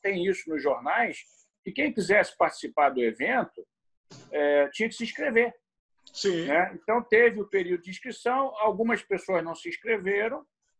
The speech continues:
Speaker 1: né, e depois disseram que queriam ter lutado. E o meu pai, na época, inclusive na própria televisão, tinha dito, falou, "Olha, faz o seguinte, essa confusão toda aí dos cavalos, vamos fazer o seguinte, vamos fazer um,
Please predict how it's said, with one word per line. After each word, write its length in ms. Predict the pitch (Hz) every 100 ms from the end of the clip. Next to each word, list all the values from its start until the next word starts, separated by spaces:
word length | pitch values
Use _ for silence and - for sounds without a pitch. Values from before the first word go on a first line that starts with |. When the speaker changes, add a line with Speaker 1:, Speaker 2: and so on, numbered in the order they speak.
| _ -
Speaker 1:
né, 220 | 185 226
e 60 |
depois 400 | 226 233 226 233 233
disseram 200 | 240 240
que 100 | 233
queriam 280 | 240 220 233
ter 140 | 254
lutado. 580 | 254 - 226 233 214 - _ _ _ _ _ _
E 120 | 190
o 80 | 233
meu 180 | 285 247
pai, 280 | 208 220 214
na 180 | 175
época, 500 | 151 220 269 - - 147
inclusive 380 | 147 170 196
na 140 | 190 156
própria 400 | - 247 247 -
televisão, 800 | 185 175 135 113 156 269 196 - _ _ _ _
tinha 260 | - 226 294
dito, 420 | 220 196 262 175
falou, 220 | 175 190
"Olha, 240 | 240 226 160
faz 220 | 247 247
o 20 |
seguinte, 320 | 220 185 247
essa 160 | 180 208
confusão 480 | 226 226 190 214 190
toda 320 | - 208 156
aí 280 | 131 220 233
dos 180 | 170 -
cavalos, 300 | 165 - 165
vamos 160 | 269
fazer 140 | 277 269
o 60 | 269
seguinte, 240 | 226 247
vamos 180 | 208 269
fazer 260 | 269 220 262
um, 280 | 254 220